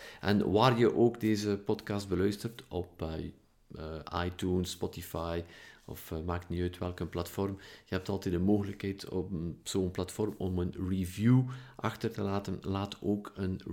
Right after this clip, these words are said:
review achter. Eh, dit, eh, helpt mij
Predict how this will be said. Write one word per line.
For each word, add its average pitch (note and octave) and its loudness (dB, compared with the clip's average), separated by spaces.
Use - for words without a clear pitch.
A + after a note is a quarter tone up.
review F#2+ 2
achter. - -8
Eh, F2 0
dit, - 0
eh, F2 2
helpt D3+ 6
mij A#2+ 4